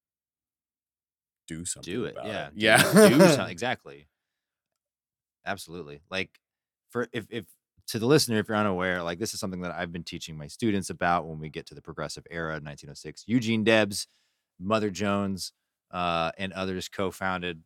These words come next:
Speaker 2: the I W W, and it was to po-, to be one giant union for everybody, for all workers. And we still see this today, but especially back then, there were a lot of smaller craft and trade unions that were specified to certain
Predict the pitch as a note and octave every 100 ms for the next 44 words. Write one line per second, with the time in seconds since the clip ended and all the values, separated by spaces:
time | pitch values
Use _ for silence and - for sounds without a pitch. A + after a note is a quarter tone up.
0 | - - F2 F2+ E2+ E2 E2+ E2+ E2 E2
1 | D#2+ E2 C#2+ E2 - - F2 D2 - D#2+
2 | E2+ D2+ D#2 F#2+ F#2+ F#2 F2 - _ _
3 | _ _ _ _ _ - F2+ F2+ F2+ E2+
4 | - E2+ E2+ E2 D#2 D2+ D#2 D2+ D2+ D2
5 | C#2+ A#1 C2 - - D#2+ D2+ C2+ - -
6 | - - - D#2+ D#2+ G#2 - E3 C#3+ -
7 | C3 B2 - A2+ G2 C3+ B2+ G#2 F#2+ -
8 | B2 A2+ G2+ G2 A2+ A2 F2+ F#2 F#2 F2
9 | E2+ - F2+ F2 F2+ _ D#2 E2+ - D#2+
10 | - D#2+ C#2+ C2+ B1+ - - - D#2 -
11 | - E2 - - C#2+ C#2+ - D#2+ - D2+
12 | - -